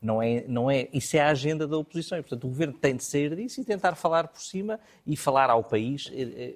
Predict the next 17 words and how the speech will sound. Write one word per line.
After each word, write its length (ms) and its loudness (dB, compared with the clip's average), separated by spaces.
com 140 4
medidas 360 0
concretas, 600 -6
e 80 0
é, 320 -6
e 140 2
é 40 6
aquilo 240 2
que 60 -6
está 160 4
a 40 0
tentar 260 0
fazer, 320 -2
mesmo 520 2
que 140 -14
para 160 2
isso, 420 -4